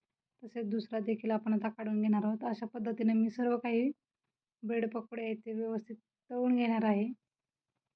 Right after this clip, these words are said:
पाहू शकता, मी घेतलेले आहेत सर्व काही ब्रेड पकोडे, तळून घेतलेले आहेत. आपले ब्रेड पकोडा तयार झालेले आहेत.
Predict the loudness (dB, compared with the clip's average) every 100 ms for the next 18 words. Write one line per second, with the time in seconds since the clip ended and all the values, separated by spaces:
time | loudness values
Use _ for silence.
0 | _ _ _ _ _ _ _ _ _ _
1 | _ _ _ -6 -4 -2 -2 0 2 4
2 | 4 2 2 2 -2 -14 -4 -2 0 0
3 | 0 -2 _ _ _ _ _ -6 -6 -6
4 | -12 -10 -8 -4 0 2 2 0 -2 -4
5 | -4 -4 -4 -2 0 0 -2 -4 -4 -4
6 | -6 -10 _ _ _ _ _ _ _ _
7 | _ _ -4 0 2 4 4 6 6 6
8 | 4